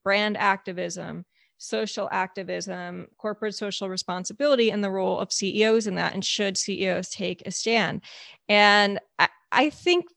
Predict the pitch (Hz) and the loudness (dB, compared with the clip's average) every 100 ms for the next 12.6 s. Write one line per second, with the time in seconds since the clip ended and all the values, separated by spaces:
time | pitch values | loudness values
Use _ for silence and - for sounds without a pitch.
0 | - 269 269 262 262 254 247 - - - | 6 8 8 6 6 4 0 -8 -16 -16
1 | - _ _ _ _ _ _ _ _ _ | -16 _ _ _ _ _ _ _ _ _
2 | - 294 285 247 247 254 254 285 262 220 | -2 2 4 6 4 4 4 4 2 4
3 | 240 208 - 226 220 220 214 208 202 196 | 2 2 -4 -4 0 0 0 0 0 2
4 | 202 190 - 202 202 196 202 185 185 190 | 0 0 -4 -4 -2 -4 -2 -2 0 0
5 | 202 196 196 190 180 175 180 - 175 - | 2 0 0 -2 0 0 0 -2 -6 -4
6 | 190 180 180 185 185 - 240 349 359 539 | -6 -4 -4 -2 -2 0 0 0 2 2
7 | - 262 226 220 208 185 180 175 - - | 2 0 0 -2 -6 -8 -8 -8 -8 -8
8 | 220 _ _ _ _ _ _ - 226 233 | -10 _ _ _ _ _ _ -12 -6 -4
9 | 226 - 240 294 349 330 220 208 202 196 | -4 -4 0 2 0 0 0 0 -2 -4
10 | 202 202 226 214 180 175 170 139 175 185 | -2 0 2 2 0 -4 -4 -4 -6 -8
11 | 185 180 170 185 220 - _ 202 - - | -6 -4 -4 -6 -14 -20 _ -8 -8 -10
12 | - - _ - 196 175 | -18 -20 _ -6 -4 -4